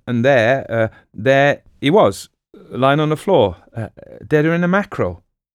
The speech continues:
"You work for this, uh, incubator company?" the sergeant asked. The young fellow nodded. "I'm the regional sales manager, charge of this exhibit.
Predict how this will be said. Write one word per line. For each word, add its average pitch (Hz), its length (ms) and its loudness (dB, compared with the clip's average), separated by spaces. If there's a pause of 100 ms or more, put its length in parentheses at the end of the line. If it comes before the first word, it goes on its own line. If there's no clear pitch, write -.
(480)
"You 104 80 -4
work 131 220 0
for 131 100 -6
this, 120 340 -6
uh, 139 120 -4
incubator 107 440 -6
company?" 82 560 -10
the 95 80 -14
sergeant 87 380 -10
asked. - 380 -14 (640)
The 95 60 -4
young 87 160 -4
fellow 85 220 -8
nodded. 87 380 -6
"I'm 127 200 -4
the 127 240 -2
regional 135 420 -4
sales 160 520 -4
manager, 95 440 -6 (480)
charge 151 640 -2
of 143 220 -4
this - 220 -8
exhibit. 139 480 -6